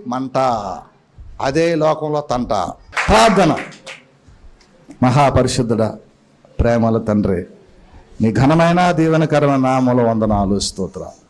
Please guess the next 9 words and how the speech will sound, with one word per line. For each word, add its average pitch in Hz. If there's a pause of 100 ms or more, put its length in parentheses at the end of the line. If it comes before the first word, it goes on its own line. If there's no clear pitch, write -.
(180)
ప్రభువా, 160 (1120)
ఈ 113
సమయంలో 175
మీరు 180
ఇచ్చిన 180
వాక్యాన్ని 180
బట్టి 175
మీకు 165
వందనాలు 120